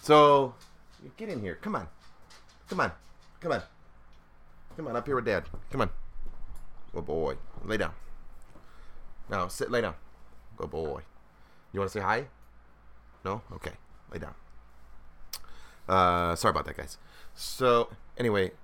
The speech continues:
uh, I don't, I don't remember what I was talking about. Anyway, yeah, that's what I did for Saturday. Saturday. Oh, yeah. Oh, yeah. That's saying I, I also would probably finished if Nick didn't get me a drink. I, I, look, I wasn't gonna drink yesterday 'cause I went so hard on Friday.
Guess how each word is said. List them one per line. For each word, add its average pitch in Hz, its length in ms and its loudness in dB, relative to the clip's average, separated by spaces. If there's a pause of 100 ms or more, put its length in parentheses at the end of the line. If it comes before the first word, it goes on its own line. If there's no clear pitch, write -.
(460)
uh, 92 240 -2
I 120 60 -6
don't, 123 160 -2
I 127 40 2
don't - 20 6
remember 117 160 4
what 104 40 6
I - 20 6
was 98 100 2
talking 78 140 -2
about. 76 120 -4 (180)
Anyway, 107 280 4 (640)
yeah, - 80 0 (180)
that's - 140 -2
what 107 80 6
I 95 40 6
did 87 240 2
for - 100 -14
Saturday. 69 340 -4 (500)
Saturday. - 260 -18 (840)
Oh, - 60 0
yeah. - 80 -2 (260)
Oh, 104 60 -2
yeah. 82 120 -2 (500)
That's - 140 -6
saying 95 140 0
I, 90 160 0
I 87 80 -2
also 76 340 -2
would 76 160 -4
probably 76 220 -4
finished 73 260 -8
if - 160 -12
Nick 76 120 -8
didn't 73 100 -8
get 67 100 -10
me 71 60 -10
a 69 40 -10
drink. 71 300 -6
I, 131 120 4
I, 143 260 4 (1300)
look, - 300 -4 (220)
I 101 80 2
wasn't 110 220 4
gonna 92 100 0
drink 123 280 0
yesterday 78 460 0
'cause 85 160 -2
I 87 60 2
went 87 220 -2
so 80 220 -4
hard 92 300 4
on 80 160 -2
Friday. 104 560 0